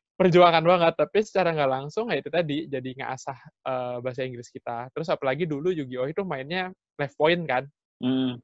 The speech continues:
Speaker 1: Secara nggak langsung, tiap kita main, kita harus bisa hitung-hitungan. Yang dimana dulu, gue ingat banget,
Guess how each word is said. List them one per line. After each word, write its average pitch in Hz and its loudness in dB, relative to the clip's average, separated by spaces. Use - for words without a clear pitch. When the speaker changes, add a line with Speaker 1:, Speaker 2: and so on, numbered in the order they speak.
Speaker 1:
Secara 165 4
nggak 143 6
langsung, 214 4
tiap 156 4
kita 156 4
main, 185 0
kita 190 0
harus 170 2
bisa 135 -2
hitung-hitungan. 135 -6
Yang 139 -8
dimana 135 0
dulu, 165 0
gue 147 -4
ingat 123 -10
banget, 147 -4